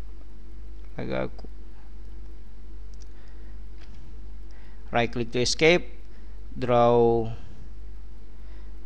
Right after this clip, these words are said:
the line, and right click to escape.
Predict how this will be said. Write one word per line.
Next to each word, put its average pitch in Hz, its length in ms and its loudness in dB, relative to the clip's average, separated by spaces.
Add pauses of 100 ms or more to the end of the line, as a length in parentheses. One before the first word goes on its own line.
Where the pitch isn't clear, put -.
(340)
the 127 100 2
line, 147 520 6 (1200)
and 120 160 -2
right 123 180 8
click 123 240 2
to 123 80 2
escape. 143 520 4